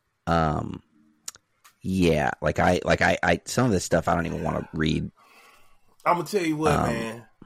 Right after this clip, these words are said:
Speaker 2: I'ma tell you what. Innocent till proven guilty, right?
Speaker 1: Look, I hear you,
Speaker 2: Right.
Speaker 1: right? And I understand what you're
Speaker 2: Right,
Speaker 1: saying,
Speaker 2: and,
Speaker 1: but
Speaker 2: and,
Speaker 1: also
Speaker 2: right.
Speaker 1: you watched Trish
Speaker 2: Right,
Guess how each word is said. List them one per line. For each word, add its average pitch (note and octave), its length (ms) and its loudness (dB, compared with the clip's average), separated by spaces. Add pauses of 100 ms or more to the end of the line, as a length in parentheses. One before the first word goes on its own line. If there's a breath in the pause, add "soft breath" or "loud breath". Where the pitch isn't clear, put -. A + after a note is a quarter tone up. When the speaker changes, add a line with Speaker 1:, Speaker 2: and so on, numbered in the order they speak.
(440)
Speaker 2:
I'ma B2 120 -8
tell C#3+ 160 -2
you B2 140 -2
what. A2 340 -2 (3000)
Innocent B2+ 420 -2
till C3 220 -2
proven C3 380 -2
guilty, B2 360 0 (580)
right? G#2+ 360 -2 (300 soft breath)
Speaker 1:
Look, A2+ 260 4 (240)
I B2+ 160 6
hear C3 220 6
you, A#2+ 40 8
Speaker 2:
Right. F#2 280 4
Speaker 1:
right? F#2 280 0
And F#2 140 0
I G#2 160 4
understand G2+ 580 2
what G2+ 80 4
you're - 80 6
Speaker 2:
Right, G2 100 4
Speaker 1:
saying, G#2 200 0
Speaker 2:
and, G2+ 100 0
Speaker 1:
but - 80 2
Speaker 2:
and, F#2 60 6
Speaker 1:
also A#2 320 4
Speaker 2:
right. F#2+ 100 4
Speaker 1:
you A2 200 6
watched C#3 420 4
Trish - 160 -6
Speaker 2:
Right, B2+ 40 6